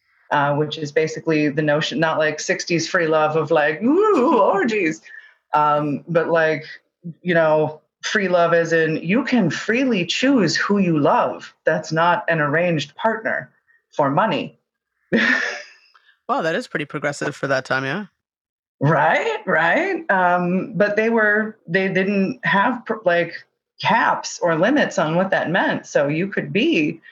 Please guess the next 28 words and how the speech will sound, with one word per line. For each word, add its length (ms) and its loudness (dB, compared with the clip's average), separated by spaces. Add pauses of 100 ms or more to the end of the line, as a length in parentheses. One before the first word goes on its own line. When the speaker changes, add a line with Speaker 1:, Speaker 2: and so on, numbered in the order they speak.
(380)
Speaker 1:
in 540 0 (200)
a 60 2
gay 180 0
relationship, 840 0
you 140 -2
could 200 -6
be 300 2
a 80 2
lesbian, 720 0
you 140 2
could 260 -2
have 400 0
more 260 2
than 140 -2
one 240 2
partner, 640 -2 (400)
and 220 0
that 400 0 (280)
didn't 500 0 (140)
matter. 800 2 (640)
Um, 640 0
which 320 0
for, 320 2
like, 320 2 (400)
the 220 2
eighteen 560 2
nineties 720 0
is, 580 -2